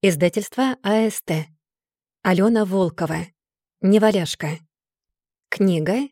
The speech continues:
"Путешествие к себе", которая поможет настроить баланс в жизни. Вступление. Четырнадцать лет назад, во время просмотра фильма "Ешь, молись, люби",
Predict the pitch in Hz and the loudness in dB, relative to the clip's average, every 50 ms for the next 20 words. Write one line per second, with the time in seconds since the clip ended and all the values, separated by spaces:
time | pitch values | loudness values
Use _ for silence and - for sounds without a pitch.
0 | _ - 220 202 208 170 - 196 196 190 - - - 180 185 180 - - - 185 | _ -4 -4 -2 -2 -2 0 -2 -2 -2 -4 -6 -4 -4 -4 -4 -6 -6 -6 -4
1 | 156 165 156 156 160 - - - 214 208 220 202 180 175 175 175 - 196 196 196 | -4 -4 -4 -4 -6 -10 -8 -6 -4 -2 -2 0 0 0 -2 -2 -2 0 0 0
2 | 185 165 170 165 - 185 175 - - 202 202 208 196 180 - - - - 190 185 | 0 0 -2 -2 -4 -4 -6 -4 -4 -2 -2 0 -2 -2 -4 -8 -6 0 2 4
3 | 208 208 214 202 185 165 - - 143 - 180 165 151 - - 156 156 180 196 - | 4 4 4 2 0 0 -4 -6 -6 -4 -2 -2 -2 -2 -4 -6 -6 -8 -10 -14
4 | _ _ _ _ _ _ _ _ _ _ _ _ _ _ _ - - - - 262 | _ _ _ _ _ _ _ _ _ _ _ _ _ _ _ -14 -4 0 0 2
5 | - - 208 190 175 165 156 151 160 160 - - _ _ _ _ _ _ _ _ | 2 4 2 2 2 0 -2 -4 -6 -10 -14 -18 _ _ _ _ _ _ _ _
6 | _ _ _ _ _ _ _ _ _ _ - - 202 - 233 226 226 220 - - | _ _ _ _ _ _ _ _ _ _ -2 0 2 2 4 4 4 2 2 0
7 | 196 196 - 196 190 190 190 185 185 185 - 233 254 - - - _ - 185 202 | -2 -2 -2 -2 -2 -2 -2 -4 -4 -4 -4 -6 -6 -8 -12 -20 _ -2 0 2
8 | 202 220 214 214 214 - - 180 185 - 196 190 185 - 190 185 - - 196 185 | 4 6 4 4 4 2 -2 -6 -6 -4 -4 -4 -2 -2 -4 -6 -4 -2 -2 -2
9 | 170 175 170 170 170 170 226 - - - 180 208 196 180 - - 175 180 185 180 | 0 0 -2 -4 -4 -8 -10 -10 -8 -2 2 2 2 2 0 -2 -2 -2 -2 -2
10 | 170 165 - - 240 208 180 160 165 156 156 165 | -2 -4 -4 -4 -2 -2 -2 -2 -2 -4 -4 -6